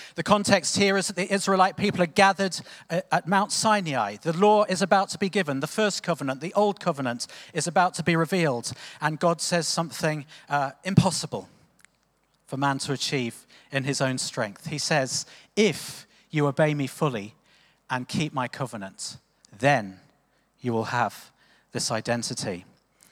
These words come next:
Did you notice the difference? Did you notice the difference between,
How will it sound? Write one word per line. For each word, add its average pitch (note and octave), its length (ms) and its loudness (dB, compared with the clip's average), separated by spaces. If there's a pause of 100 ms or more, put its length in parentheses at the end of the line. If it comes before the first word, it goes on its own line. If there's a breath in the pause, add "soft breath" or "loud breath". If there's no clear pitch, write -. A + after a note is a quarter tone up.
(640 soft breath)
Did D3+ 140 -6
you F#3+ 80 2
notice F#3 260 2
the F#3+ 120 -2
difference? - 720 -6 (1600)
Did C#3+ 140 -4
you D3+ 80 2
notice E3 240 2
the D3+ 140 -4
difference D#3+ 480 0
between, D3+ 560 0